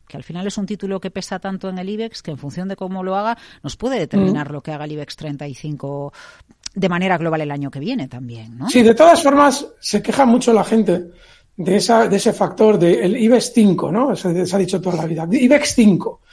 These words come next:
Speaker 2: porque son los dos bancos, Telefónica, Inditex,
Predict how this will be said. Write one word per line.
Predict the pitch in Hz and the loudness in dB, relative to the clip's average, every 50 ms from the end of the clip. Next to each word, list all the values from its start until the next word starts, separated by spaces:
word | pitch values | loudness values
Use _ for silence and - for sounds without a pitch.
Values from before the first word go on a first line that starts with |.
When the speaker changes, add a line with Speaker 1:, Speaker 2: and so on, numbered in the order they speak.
| - - - _ _ _ _ _ | -20 -20 -20 _ _ _ _ _
Speaker 2:
porque | _ 180 - 147 | _ -12 -12 -2
son | - 214 233 226 | 0 2 4 6
los | 202 170 156 | 4 4 6
dos | 185 190 185 | 4 4 6
bancos, | 185 233 262 262 254 262 262 262 254 262 | 6 6 6 6 6 6 6 6 6 6
Telefónica, | 220 180 170 165 165 - 254 254 247 254 - - 254 262 262 269 277 262 247 - _ _ _ _ _ _ | 4 4 4 2 4 6 6 6 6 6 6 6 4 6 6 4 2 0 -4 -10 _ _ _ _ _ _
Inditex, | 202 185 190 170 170 175 175 240 247 262 254 - | 0 2 2 2 2 2 4 4 4 4 4 2